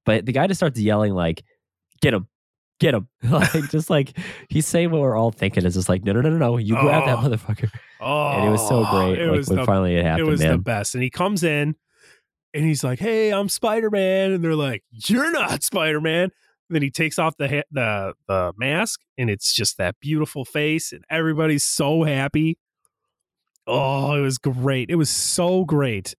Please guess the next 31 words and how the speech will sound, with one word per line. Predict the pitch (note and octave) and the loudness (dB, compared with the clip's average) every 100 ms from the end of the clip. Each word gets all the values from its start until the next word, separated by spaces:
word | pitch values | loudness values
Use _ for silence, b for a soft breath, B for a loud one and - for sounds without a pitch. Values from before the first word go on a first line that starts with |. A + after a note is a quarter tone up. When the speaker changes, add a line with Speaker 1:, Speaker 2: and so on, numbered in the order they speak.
| _ | _
Speaker 2:
And | C#3 C3+ | -2 0
then | C3+ C3 B2+ B2+ _ _ _ _ - B B B _ | 2 2 0 -4 _ _ _ _ -20 B B B _
M | E3+ F3 | -2 0
J's | D#3+ C#3+ | 2 0
just | C3+ | 0
like, | C#3 A2 G#2 - _ | 0 0 -2 -4 _
throws | - E3+ | -2 0
a | D#3+ | 0
piece | G#3+ E3 | 0 0
of | C#3 | 0
bread | D3 E3+ | 0 0
at | F3 G3 | 0 2
him. | G#3 | 2
And | D4+ - | 2 0
he's | D#3+ | -2
like, | A#2+ - | -4 -4
"What | E3+ | 0
are | G3+ | 2
you | |
Speaker 1:
Oh, | E3+ | 2
Speaker 2:
doing?" | F#3 G#2+ | 2 4
Speaker 1:
those | G#2 | 4
little | A#2+ A2+ | 4 2
bread | F#2+ F2 | 2 2
rolls | F#2 F#2+ G2 | 4 2 2
are | E2 - | -2 -4
Speaker 2:
<laughs> | - | -2
Speaker 1:
great. | - D#2 D2+ | 2 4 2
She's | - - F#2 | 0 0 2
like, | |
Speaker 2:
What, | E2 | 2